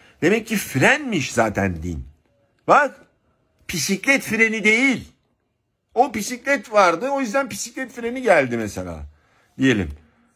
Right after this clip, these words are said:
Ama jet motoru zamanında hala bak sahne değişir demiştik, dekor değişir demiştik, ona göre oyun olur demiştik, yeni oyunda demiştik.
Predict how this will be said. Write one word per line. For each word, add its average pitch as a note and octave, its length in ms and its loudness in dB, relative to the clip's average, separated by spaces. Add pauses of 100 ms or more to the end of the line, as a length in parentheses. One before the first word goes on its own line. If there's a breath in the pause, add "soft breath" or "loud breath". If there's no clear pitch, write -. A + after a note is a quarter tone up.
(160)
Ama E3+ 180 2
jet A#3+ 340 0
motoru B3+ 420 2
zamanında A#3 680 4
hala G#3 300 4
bak A3 160 -2
sahne F3+ 380 -2
değişir G3 400 -8
demiştik, F3 640 -6 (340 soft breath)
dekor E3 380 4
değişir E3 400 -2
demiştik, C#3 440 -6
ona D3 180 -4
göre G3+ 200 -2
oyun C#3+ 300 -4
olur A#2 260 -6
demiştik, G2+ 400 -10
yeni B2+ 180 -4
oyunda D3 420 -8
demiştik. A#2 600 -12